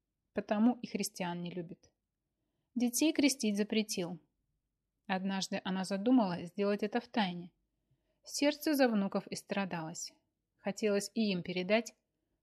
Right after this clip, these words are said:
покровительство Божьей Матери-Заступницы. Как Святослав о том догадался, неизвестно. Ведь никому, кроме своего священника, ни словом не обмолвилась, даже при Славе.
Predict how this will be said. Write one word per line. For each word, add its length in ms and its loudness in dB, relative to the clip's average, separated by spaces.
покровительство 960 2
Божьей 380 -2
Матери-Заступницы. 1200 -6
Как 300 2
Святослав 580 2
о 80 2
том 200 4
догадался, 760 2
неизвестно. 720 -2
Ведь 220 0
никому, 500 8
кроме 320 0
своего 380 0
священника, 760 0
ни 140 6
словом 500 2
не 140 -2
обмолвилась, 720 -4
даже 260 4
при 120 2
Славе. 480 -2